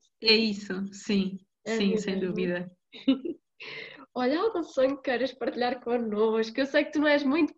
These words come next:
Speaker 2: já disseste dos sonhos, mas se há alguma
Speaker 1: Pois,
Speaker 2: curiosidade,
Speaker 1: pois.
Speaker 2: alguma coisa que tu gostasses, imagina, "Olha, gostava de ter", ou "Gostava de fazer aquela viagem",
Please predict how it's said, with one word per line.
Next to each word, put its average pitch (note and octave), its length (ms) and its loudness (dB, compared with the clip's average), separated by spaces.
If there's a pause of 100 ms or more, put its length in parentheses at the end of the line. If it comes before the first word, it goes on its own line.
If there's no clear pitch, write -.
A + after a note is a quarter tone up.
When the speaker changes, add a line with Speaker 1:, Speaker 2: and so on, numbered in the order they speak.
Speaker 2:
já B3 140 2
disseste D#4 420 -2
dos C4+ 280 -2
sonhos, F#3 320 -4
mas A3 200 4
se A#3 120 -2
há D#4 60 4
alguma D4 240 2
Speaker 1:
Pois, D4 80 -12
Speaker 2:
curiosidade, A#3 640 2
Speaker 1:
pois. G3 560 -2 (420)
Speaker 2:
alguma C#4+ 320 2
coisa D#4+ 180 0
que D#4+ 80 -10
tu D4+ 140 0
gostasses, B3+ 640 -2
imagina, A3+ 480 0
"Olha, F#3+ 200 -2
gostava C#4 440 -6
de B3 60 -8 (120)
ter", G#3+ 320 2
ou G#3 220 0
"Gostava A3+ 480 -2
de G3 140 -6
fazer G3+ 300 -6
aquela G#3 320 -4
viagem", G3 840 -6